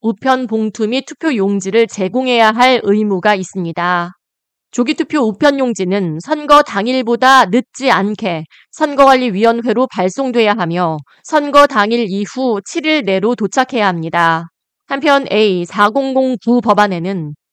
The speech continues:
교도소 및 교정시설에 수감 중인 재소자가 석방될 시 투표에 참여할 수 있는 연령일 경우 반드시 유권자 등록 절차와 투표 참여를 위한 교육을 실시해야 한다는 의무사항이 포함됐습니다.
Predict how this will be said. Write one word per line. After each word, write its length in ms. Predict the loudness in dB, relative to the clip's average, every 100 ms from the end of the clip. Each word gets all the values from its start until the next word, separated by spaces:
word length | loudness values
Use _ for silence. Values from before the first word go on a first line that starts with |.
| _ -2
교도소 380 | 0 0 -2
및 220 | -2 -4 -4
교정시설에 760 | -4 2 2 2 -2 -2 2 0
수감 360 | 2 0 2
중인 300 | -2 -4 -4
재소자가 800 | -4 -4 -4 -2 -2 0 -2 -4 -2
석방될 640 | -2 0 -2 0 -2 -4
시 380 | -6 -6 -6 -8 -16 _
투표에 360 | -6 -2 0 2
참여할 420 | 0 0 2 2
수 140 | -2
있는 520 | -2 0 2 0 0 2
연령일 500 | 2 2 2 0 -2
경우 460 | -2 -2 -4 -8 -12 _ -12
반드시 440 | -4 -2 0 -2 -4
유권자 480 | 0 2 4 4 2
등록 360 | 2 2 0
절차와 880 | 0 -2 -2 0 2 6 6 4 2
투표 280 | -4 -4 -4 -4
참여를 360 | -2 2 2 2
위한 400 | -2 -2 -2 -6 -14 -20 _
교육을 480 | 0 2 2 2 2
실시해야 720 | 0 -4 -4 -2 2 4 4
한다는 480 | 2 -2 0 -2 -2
의무사항이 800 | 0 2 0 -2 0 0 0 -4
포함됐습니다. 1040 | -2 0 0 -2 -6 -8 -8 -6 -4 -6